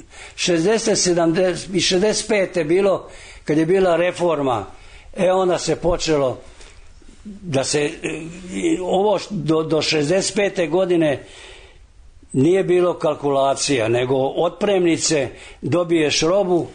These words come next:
sam izbaciš sa strane koliko će biti cena, sam proceniš da se može toliko prodati cene i onda daš u knjigovodstvo da oni otkucaju fakturu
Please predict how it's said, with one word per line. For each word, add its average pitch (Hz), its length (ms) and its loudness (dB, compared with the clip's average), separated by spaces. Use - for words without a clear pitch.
sam 190 460 0
izbaciš 165 680 0
sa 147 140 0
strane 170 560 0
koliko 160 340 -2
će 131 180 -2
biti 151 340 -2
cena, 165 680 0
sam 175 340 0
proceniš 165 600 0
da 147 160 2
se 151 180 -2
može 139 360 0
toliko 147 340 0
prodati 165 600 0
cene 196 420 0
i 175 100 2
onda 196 260 0
daš 185 320 0
u 180 80 2
knjigovodstvo 156 600 2
da 165 120 2
oni 175 120 4
otkucaju 180 580 2
fakturu 202 800 0